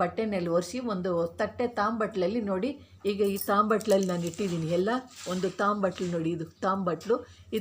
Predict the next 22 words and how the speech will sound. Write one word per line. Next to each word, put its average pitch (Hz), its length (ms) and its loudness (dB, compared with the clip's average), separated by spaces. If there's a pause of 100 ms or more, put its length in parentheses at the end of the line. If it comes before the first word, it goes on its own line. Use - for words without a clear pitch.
(120)
ತಾಂಬಟ್ಲಲ್ಲಿ 208 640 0
ಇಕ್ಕಿದ್ದೀನಿ. 185 440 -2 (400)
ಆ - 20 0 (160)
ತಾಂಬಟ್ಲಲ್ಲಿ 233 720 0 (120)
ನೀವು 226 240 2
ಹಂಗೆ 208 240 0 (100)
ಎತ್ತಿಟ್ಕೊಳ್ಳಿ. 156 600 -2 (420)
ಇಟ್ಕೊಂಡು 220 400 -2 (120)
ನೆಲಕ್ಕೆ 247 360 0 (120)
ಇಡಬಾರ್ದು. 151 520 0 (400)
ಇಟ್ಟಾದ 247 380 2 (140)
ನಂತರ 165 240 -2 (260)
ನೀವು 208 240 0 (180)
ಇದಕ್ಕೆ 226 240 -4 (100)
ನಾನು 180 220 -2 (260)
ಅಘೋರ 254 300 2 (360)
ಯಂತ್ರನ 214 420 -2 (120)
ಬರೆದಿದ್ದೀನಿ, 143 540 -2 (380)
ಅಘೋರ 240 260 4 (160)
ಮಂತ್ರ. 220 240 0 (580)
ಅಘೋರ 233 260 4 (160)
ಮಂತ್ರನ 196 420 0